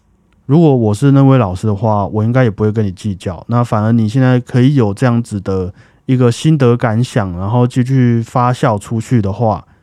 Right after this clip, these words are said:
然后有可能成为人家口中的下一个好老师的话，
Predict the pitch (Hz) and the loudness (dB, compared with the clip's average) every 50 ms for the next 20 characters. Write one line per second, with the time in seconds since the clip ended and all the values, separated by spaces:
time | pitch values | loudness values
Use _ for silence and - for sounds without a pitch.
0 | _ _ - 110 104 107 117 127 131 127 127 127 123 123 127 120 127 135 139 151 | _ _ -10 -6 -4 0 0 2 2 2 0 -2 -2 0 0 0 2 2 2 2
1 | 120 110 104 104 113 113 - 123 120 123 123 123 123 120 120 131 - _ _ _ | 2 2 2 0 0 -2 0 0 2 2 4 2 2 2 0 -2 -4 _ _ _
2 | _ 127 127 127 135 151 143 139 151 - - - 110 101 101 123 120 123 127 123 | _ 0 2 2 2 2 2 0 0 -2 -4 -4 -2 -2 -2 0 0 2 2 2
3 | 123 123 113 113 - - 170 139 131 131 123 127 110 - - 110 113 127 135 113 | 2 2 2 0 0 0 0 2 2 2 2 0 -2 -2 -2 0 0 2 0 0
4 | 95 92 - - 113 107 104 107 113 107 101 101 - | -2 -4 -6 -4 -2 -2 -2 0 0 -2 -2 -4 -6